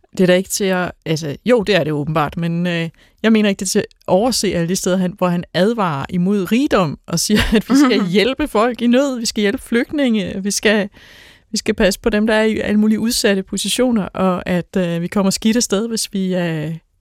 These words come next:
Speaker 1: koncentrerer os om gods og guld. Det, det burde ikke være til at ignorere, og det er da mega politisk. Hvis du tager et billede på en strand,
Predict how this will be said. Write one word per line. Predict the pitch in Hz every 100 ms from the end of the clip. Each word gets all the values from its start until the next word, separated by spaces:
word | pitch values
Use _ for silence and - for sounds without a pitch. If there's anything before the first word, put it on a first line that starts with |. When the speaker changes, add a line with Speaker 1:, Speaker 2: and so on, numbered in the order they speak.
| -
Speaker 1:
koncentrerer | 190 190 - 202 196
os | -
om | 196
gods | 196 196
og | 220
guld. | 240 233 - _ - - - _ _
Det, | - 208 -
det | 208
burde | - 262
ikke | 226
være | 233 208
til | -
at | 226
ignorere, | 208 190 196 196 208 -
og | 196
det |
er | 220
da | 202
mega | 196 202 233
politisk. | - 208 226 -
Hvis | 202
du | 208
tager | 240 233
et |
billede | 233 220 254
på | 220
en | 196
strand, | - 220 226